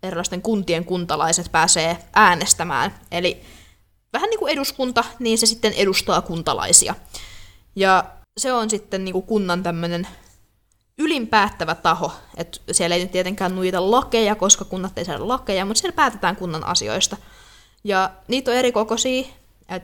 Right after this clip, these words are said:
se riippuu kunnan asukasmäärästä. Et pienissä kunnissa se on siis ihan tommonen kaveriporukan kokoinen kolmetoista, ja sit isoissa kunnissa korkeintaan seiskytyhdeksän henkeä. Et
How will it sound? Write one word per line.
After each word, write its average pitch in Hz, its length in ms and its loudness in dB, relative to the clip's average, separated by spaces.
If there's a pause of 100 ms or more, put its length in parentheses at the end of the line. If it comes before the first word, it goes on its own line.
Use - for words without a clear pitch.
(120)
se 202 60 -6
riippuu 190 380 -4
kunnan 185 340 -4
asukasmäärästä. 175 1080 0 (680)
Et - 160 -18
pienissä 185 440 0
kunnissa 165 560 -2 (500)
se - 120 -4
on 147 120 -2
siis - 240 -2
ihan 165 240 -8
tommonen 170 360 -6 (1120)
kaveriporukan 202 720 -6
kokoinen 196 380 -8
kolmetoista, 175 720 0 (500)
ja 175 100 -4
sit 175 180 -2
isoissa 170 440 4
kunnissa 160 520 -2
korkeintaan 165 680 0
seiskytyhdeksän 165 800 0
henkeä. 190 520 -2 (540)
Et - 200 -14